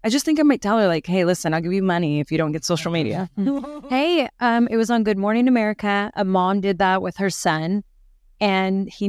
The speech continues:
Speaker 2: did not get social in high school. He was all-star quarterback, super popular kid. And he told his mom at the end, he goes, "I didn't miss out on a thing." He actually liked it. And then, and it was, like, for a thousand dollars. And he was so happy he got the money at graduation 'cause he didn't do social media in high school,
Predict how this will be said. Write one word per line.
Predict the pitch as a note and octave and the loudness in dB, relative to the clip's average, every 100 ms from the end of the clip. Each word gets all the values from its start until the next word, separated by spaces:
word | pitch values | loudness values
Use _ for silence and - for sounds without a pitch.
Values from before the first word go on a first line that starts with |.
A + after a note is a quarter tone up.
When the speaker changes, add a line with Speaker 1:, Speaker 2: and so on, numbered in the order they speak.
| G3+ | -2
Speaker 2:
did | F3 F#3+ | 0 0
not | F#3 E3+ | 2 2
get | - G3+ | 0 -2
social | - F#3+ E3+ - G3 G#3 | 0 -2 -2 -2 0 2
in | G3 | 0
high | F3+ F3+ | 0 -2
school. | - F#3+ | 0 -2
He | F#3 F#3 | 0 0
was | F3+ F3 D#3+ | 2 0 -2
all-star | G3+ G3 - G#3 G3 - | -2 -4 0 -2 -2 -4
quarterback, | G3+ F#3+ F3+ F3 F3 - _ _ _ - _ _ | -2 0 0 0 0 -4 _ _ _ -20 _ _
super | - - B3 A#3 A#3 | -12 -4 -2 0 0
popular | G#3+ G#3+ F#3+ G#3 | 0 0 0 -2
kid. | - G#3 G#3 | 0 0 2
And | G#3+ | 2
he | G#3+ | 0
told | F#3+ G3+ | -2 0
his | G#3 G#3+ | 0 0
mom | G#3 | 0
at | G3+ | 0
the | G#3 | 0
end, | A#3 | 2
he | G3+ | 2
goes, | G3 G3 | 0 0
"I | G#3 | 0
didn't | A#3 | 0
miss | G3+ - | 0 0
out | G3+ | -2
on | F#3 | -2
a | E3 | -2
thing." | A3 G3+ | -2 -2
He | - | 0
actually | G#3+ - G3+ | 0 0 -2
liked | F3 A3+ - | 2 0 2
it. | F#3+ F3+ | 0 0
And | G3+ G3+ | 0 0
then, | G#3+ - _ _ - | 0 -2 _ _ 0
and | B3+ | 2
it | |
was, | C4 A3 | 2 2
like, | C4 - | 0 2
for | B3+ | 0
a | |
thousand | - F3+ G3+ G#3 F#3+ | 0 0 0 0 0
dollars. | F3 E3 E3+ E3 | 0 0 -4 -4
And | - G#3+ | -2 0
he | G#3+ | 0
was | G3+ | -2
so | - G#3 G3+ | 0 0 2
happy | F#3 - | 0 2
he | G3 | 2
got | F#3+ - | 2 0
the | |
money | F3+ F3 G3 | -2 0 0
at | |
graduation | G#3 G3+ A3 F#3+ E3 F#3+ G3 | 2 2 2 0 0 -2 -2
'cause | G3 F3+ | -2 -4
he | F#3 | -2
didn't | D#3 F3 E3+ | 0 0 0
do | G3 | -2
social | - F#3 E3+ G3 | 0 0 0 0
media | F#3 F#3+ | 0 0
in | G3+ | 0
high | F#3 | 0
school, | E3 - F3 F#3+ | -4 -4 -2 -2